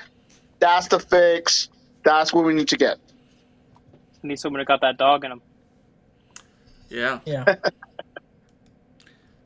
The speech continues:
Speaker 1: All
Speaker 3: Yeah.
Speaker 1: right, guys. That's me.
Speaker 4: Appraisal works 'cause of the allocation order. Because like, like, uh,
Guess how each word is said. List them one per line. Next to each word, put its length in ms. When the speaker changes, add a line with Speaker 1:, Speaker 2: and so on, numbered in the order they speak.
Speaker 1:
All 80
Speaker 3:
Yeah. 100
Speaker 1:
right, 80
guys. 380
That's 280
me. 100
Speaker 4:
Appraisal 400
works 340
'cause 200
of 120
the 100
allocation 580
order. 380
Because 420
like, 440
like, 320
uh, 320